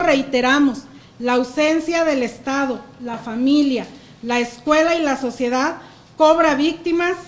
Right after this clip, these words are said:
y cada vez son más pequeñas. Antes de San Juana,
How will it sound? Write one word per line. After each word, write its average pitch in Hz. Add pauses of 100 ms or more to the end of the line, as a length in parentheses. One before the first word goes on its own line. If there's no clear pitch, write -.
(100)
y 269
cada 302
vez 302
son 302
más 277
pequeñas. 247 (1040)
Antes 294
de 277
San 233
Juana, 294